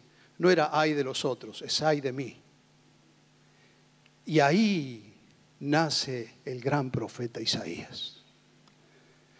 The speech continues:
Mi querido, la iglesia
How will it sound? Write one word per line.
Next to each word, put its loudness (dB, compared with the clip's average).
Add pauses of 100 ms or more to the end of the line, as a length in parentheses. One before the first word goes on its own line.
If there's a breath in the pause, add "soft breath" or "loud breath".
(220 soft breath)
Mi -6
querido, 6 (4000 soft breath)
la 4
iglesia 4